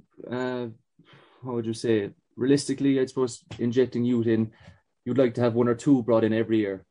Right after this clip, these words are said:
if you had the ideal scenario, really. Like, but, like, our team, since I've been playing, it's been the same twelve, thirteen players, hurling and football, roughly. And this year and last year is the first two years, really, that there's been a massive change in,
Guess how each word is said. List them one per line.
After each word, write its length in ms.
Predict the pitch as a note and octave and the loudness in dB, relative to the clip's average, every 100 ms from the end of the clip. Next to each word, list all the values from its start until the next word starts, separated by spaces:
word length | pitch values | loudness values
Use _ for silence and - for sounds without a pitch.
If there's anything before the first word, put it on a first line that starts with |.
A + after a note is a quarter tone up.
| - | -20
if 100 | G2 | -6
you 100 | G#2+ | -2
had 80 | F#2 | 0
the 100 | G2+ | -2
ideal 280 | G2 G#2+ | 0 -2
scenario, 360 | G2 G#2+ F#2+ F#2+ | -2 -2 0 0
really. 260 | G2 G2 F#2+ | 2 0 0
Like, 180 | F#2 - _ | -4 -10 _
but, 140 | F#2+ E2 - _ _ _ | -6 -6 -16 _ _ _
like, 200 | - G2 | -10 -4
our 100 | G#2+ | -2
team, 260 | G#2 A2+ G#2 | 0 0 -2
since 200 | G#2 G#2 | -4 -2
I've 140 | A2 | 0
been 120 | G#2+ G2+ | 0 -4
playing, 380 | G#2 G2 F#2+ F#2 _ - | -4 -2 -4 -8 _ -14
it's 140 | F#2 | -10
been 140 | - F#2+ | -6 -6
the 80 | |
same 420 | G2 G#2+ G2 G2 F2 | -4 -4 -4 -6 -10
twelve, 280 | _ G2+ F#2+ | _ -4 -4
thirteen 380 | - G2+ G#2+ G#2 | -4 -4 -4 -4
players, 540 | A2+ G#2+ G2 F#2 - _ - | -2 0 -2 -4 -12 _ -6
hurling 280 | G2+ G#2 | -4 -2
and 160 | G#2 G2 | -4 -4
football, 340 | G#2+ - G2 | -6 -4 -2
roughly. 480 | F#2+ G2 - G2 F2+ _ _ _ _ _ _ - | -2 -4 -4 -4 -4 _ _ _ _ _ _ -8
And 220 | G2 E2 _ _ - | -8 -8 _ _ -4
this 220 | A#2 - | -4 0
year 140 | G#2+ | 0
and 80 | G#2+ | 0
last 300 | A#2+ A2+ - | 0 0 -2
year 80 | G#2 | -6
is 60 | |
the 80 | G#2 | -6
first 300 | G2+ G#2 - | -8 -10 -6
two 100 | A2 | -2
years, 280 | G#2 G2+ F#2 | 0 -2 -2
really, 440 | G#2 A2 A2 G2+ G2 | 0 2 2 0 -2
that 240 | G2 - | -4 -4
there's 180 | G2 F#2 | -6 -4
been 140 | G2 | -4
a 40 | F#2+ | -4
massive 420 | G#2 G#2 - F#2 | -4 -6 -8 -10
change 320 | - G2 F2+ | -6 -6 -4
in, 280 | F#2+ F#2 | -4 -4